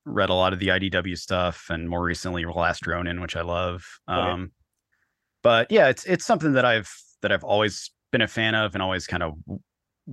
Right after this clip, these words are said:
Speaker 1: dreamed that, like, "Oh, it'd be really cool to be a part of that," but I, I didn't think it would happen. Like, um,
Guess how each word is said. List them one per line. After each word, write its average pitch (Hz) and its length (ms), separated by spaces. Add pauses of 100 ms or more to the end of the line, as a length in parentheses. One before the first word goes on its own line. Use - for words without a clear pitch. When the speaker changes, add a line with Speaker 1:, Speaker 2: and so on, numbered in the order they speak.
(160)
Speaker 1:
dreamed 214 560
that, 160 160
like, 135 180
"Oh, 190 100
it'd 131 120
be 120 80
really 107 180
cool 110 220
to 101 100
be 101 120
a 90 40
part 107 220
of 90 80
that," 92 320
but 95 100
I, 90 260 (120)
I 107 100
didn't 107 220
think 98 300
it 101 40
would 87 220 (180)
happen. 78 520
Like, 76 480
um, 78 400